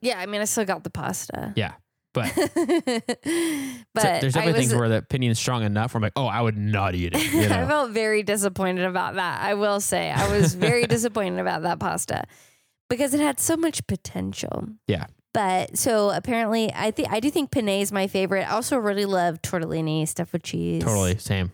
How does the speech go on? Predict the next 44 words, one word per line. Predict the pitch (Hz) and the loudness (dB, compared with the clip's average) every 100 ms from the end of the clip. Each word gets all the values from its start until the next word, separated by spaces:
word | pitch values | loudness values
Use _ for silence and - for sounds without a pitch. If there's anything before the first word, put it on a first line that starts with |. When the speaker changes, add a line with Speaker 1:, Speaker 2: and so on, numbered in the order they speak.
| - | -4
Speaker 2:
Yep. | 101 | 0
Speaker 1:
You | 185 | 2
know, | 175 170 180 | 2 2 0
che-, | - 196 | 0 0
Speaker 2:
Love | 165 | 0
it. | - | -2
Speaker 1:
cheese | - 214 190 | -2 -2 0
ravioli. | 185 165 170 160 156 156 | 0 0 2 2 2 0
I | - | 0
mean, | 202 196 | 0 2
those | 202 214 | 2 2
are | 196 | 2
like, | 160 143 | 0 -2
but | - 208 | -6 -4
then | 247 | -2
it's | 247 214 | -2 -2
like, | 196 | -4
is | 160 180 | -2 -2
it | 185 | -2
because | 180 185 180 | -4 -2 -2
of | 180 | 0
the | 170 | 0
shape | 170 160 131 | -2 -4 -4
of | |
the | 165 | -4
pasta | 160 156 143 | -2 -2 -4
or | |
the | 120 | -6
cheese | 90 127 95 117 | -8 -8 -6 -6
in | - | -8
it? | - | -4
Speaker 2:
Yeah. | 98 104 - _ _ - | -4 -4 -8 _ _ -2
Yeah, | 131 | 0
that's | 123 - | 0 0
a | |
good | 143 | 0
question. | 120 107 - | 0 0 -2
I, | 120 135 - | -2 -2 -4
I | 104 127 | -2 0
like | 151 147 | 2 0
tortellini | - 127 120 107 | 0 2 2 2
a | |
lot. | 98 98 90 90 - | 2 2 2 0 0
And | 104 98 | 0 0